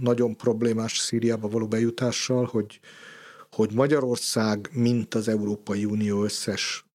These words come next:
tagállama kétezer-tizenkettőben, amikor úgy nézett ki, hogy Bashar al-Assad hamarosan megbukik, akkor a szíriai nép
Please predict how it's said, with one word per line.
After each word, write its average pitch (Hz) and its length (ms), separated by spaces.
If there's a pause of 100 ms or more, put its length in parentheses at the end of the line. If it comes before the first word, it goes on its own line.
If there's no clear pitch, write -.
tagállama 110 680
kétezer-tizenkettőben, 104 1160
amikor 113 320
úgy 101 140
nézett 98 340
ki, - 140
hogy 95 340 (1080)
Bashar 107 300
al-Assad 95 540 (120)
hamarosan 98 580
megbukik, 117 800 (420)
akkor 98 680
a 95 280
szíriai 107 520
nép 98 420